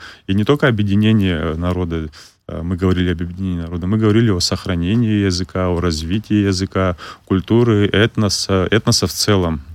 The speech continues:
Вот. И такие, э, фестивали, и многие участники круглого стола выразили очень такие, э, важные мнения, что,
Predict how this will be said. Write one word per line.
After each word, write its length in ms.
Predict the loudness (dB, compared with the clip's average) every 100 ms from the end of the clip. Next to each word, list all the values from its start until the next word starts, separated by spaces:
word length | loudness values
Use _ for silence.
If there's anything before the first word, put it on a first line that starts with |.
| -16
Вот. 320 | -6 -4 -2
И 60 | -2
такие, 600 | -4 -2 2 4 4 2 -4 -20 -20 -6
э, 1200 | -2 0 2 2 0 0 -2 -4 -4 -4 -4 -6 -8 -12 -18 _ -6
фестивали, 680 | -6 -2 0 2 2 0 -2 -8
и 300 | -12 -10 -10
многие 560 | -6 2 2 2 0 -2
участники 460 | -2 -4 -2 -4
круглого 380 | -6 -2 0 0
стола 280 | -2 -2 0
выразили 480 | 2 2 2 0 -2
очень 320 | -4 -4 -6
такие, 300 | -8 -8 -8 -10 -20 _ _ -10
э, 240 | -8 -4 0
важные 380 | 0 0 -2
мнения, 320 | -4 -2 -2 -2
что, 420 | -4 -2 -2